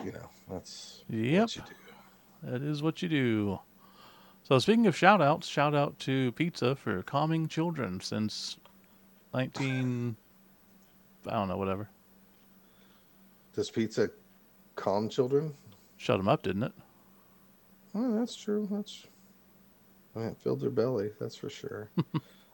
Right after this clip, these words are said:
Speaker 1: Um,
Speaker 2: Um,
Speaker 1: I have shout outs, like, of people I've seen at tournaments and stuff,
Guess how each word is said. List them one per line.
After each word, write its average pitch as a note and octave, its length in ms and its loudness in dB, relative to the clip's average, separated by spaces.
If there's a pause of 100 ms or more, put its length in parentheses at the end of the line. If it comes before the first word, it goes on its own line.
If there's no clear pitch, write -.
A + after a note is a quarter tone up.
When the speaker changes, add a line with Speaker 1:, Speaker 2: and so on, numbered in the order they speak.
(920)
Speaker 1:
Um, C#3 300 12
Speaker 2:
Um, A#2 60 2
Speaker 1:
I B2 140 6
have F3+ 280 8
shout D3+ 320 10
outs, C#3+ 340 10
like, B2+ 240 4
of A2 120 -2
people C#3 320 4
I've G#2+ 100 6
seen C#3+ 220 2
at A#2 160 2
tournaments C#3+ 500 4
and A#2+ 100 -6
stuff, C3 300 4